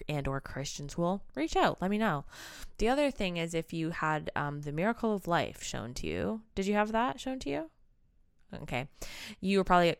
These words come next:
actually learning about what sex does, but instead we were learning about babies come out purple. And here's a video of a woman giving birth, and here's her full-blown vagina and a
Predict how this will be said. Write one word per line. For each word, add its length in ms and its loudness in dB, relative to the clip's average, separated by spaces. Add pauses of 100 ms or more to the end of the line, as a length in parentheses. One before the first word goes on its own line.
actually 400 2
learning 340 0
about 260 2
what 240 -2
sex 440 -8
does, 480 2
but 160 0
instead 480 0
we 160 -2
were 120 0
learning 300 0
about 360 2 (160)
babies 280 0
come 140 0
out 200 -2
purple. 680 0 (360)
And 100 -2
here's 240 4
a 60 2
video 300 4
of 120 0
a 120 0 (140)
woman 400 0
giving 300 -2
birth, 380 0
and 120 -6
here's 240 -2
her 140 -4
full-blown 600 0
vagina 560 -4
and 140 -2
a 80 -6